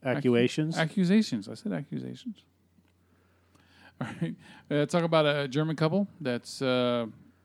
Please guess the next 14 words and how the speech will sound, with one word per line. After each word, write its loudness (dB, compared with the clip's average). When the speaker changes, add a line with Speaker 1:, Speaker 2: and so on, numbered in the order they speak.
Speaker 1:
how -6
would -2
you -8
describe -8
them? -10
Speaker 2:
You're 4
the 4
one 2
that -2
sent -4
me -4
the -4
fucking 0
link. -2